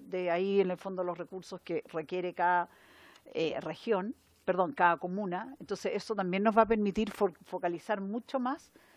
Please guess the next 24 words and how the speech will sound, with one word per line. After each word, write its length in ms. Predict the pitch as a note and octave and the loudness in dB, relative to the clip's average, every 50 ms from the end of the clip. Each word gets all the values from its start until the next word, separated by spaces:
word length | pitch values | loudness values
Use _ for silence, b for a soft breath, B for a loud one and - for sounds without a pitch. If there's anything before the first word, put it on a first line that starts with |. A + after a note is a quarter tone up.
| b b b | b b b
dónde 360 | C4+ F3 G#3+ A3 A3+ A#3 B3 | -4 0 0 2 2 2 0
están 300 | G#3 - - A#3 A3+ A3+ | 2 6 6 8 8 8
las 140 | A3+ A3 G#3 | 6 6 6
necesidades 1040 | G3 F3+ F3 - - E3 - - F#3 E3+ F3 F3+ F#3 A3+ C4+ D4+ F#4 - - - _ _ _ - | 4 2 2 0 -2 -4 -2 0 4 8 8 10 10 10 8 6 2 -2 -10 -20 _ _ _ -2
de 160 | - F#3+ G#3 | 2 2 6
cada 220 | G3+ A#3 A#3 A#3 A#3+ | 8 8 10 10 10
una 320 | A#3+ B3 B3+ C4 C4 B3+ | 8 8 6 6 6 8
de, 260 | A#3 A#3 A#3 B3 B3+ b b b b b b b b - - | 8 8 6 6 4 b b b b b b b b 0 4
eh, 280 | - F#3+ F#3+ F3 D#3+ - | 6 6 8 6 6 6
las 240 | F#3+ F#3 F#3+ F3+ | 6 6 6 6
comunas, 420 | - - G#3+ A3 C4+ C#4+ A3 E3 - - | 6 4 6 6 6 4 4 2 0 -2
porque 240 | - - - - G#3 | -6 -10 -10 -10 -8
esto 140 | - - G#3+ | -6 -4 -4
al 80 | G3+ | -4
final 400 | - - F#3+ G3 G3+ G#3+ A#3 C#4 b b b b b b b b b b b - | -4 -2 4 6 6 6 6 4 b b b b b b b b b b b 2
no 240 | - G3+ G3 G3 G3 | 4 6 6 6 6
se 160 | - - A#3+ | 4 6 8
puede 240 | - - A3 A#3 A#3+ | 8 8 8 8 6
abordar 560 | A#3+ A#3 A3+ G#3+ F#3+ F#3 G#3+ A3+ B3+ C4 - | 8 8 6 6 6 6 6 6 6 6 4
con 160 | - A#3 A3 | 4 6 6
una 220 | A3 A3+ A3+ A3+ | 6 6 6 6
mirada 400 | A3 G#3+ G3+ G#3 G#3+ A3 A3 A3+ | 6 8 8 8 10 10 8 6
solo 320 | G#3+ - - A3 A#3 A#3 A3+ | 4 4 6 6 6 6 6
macro 480 | G#3+ A3 A3+ - - C4 C4+ C#4+ - | 6 4 4 4 2 0 0 0 -2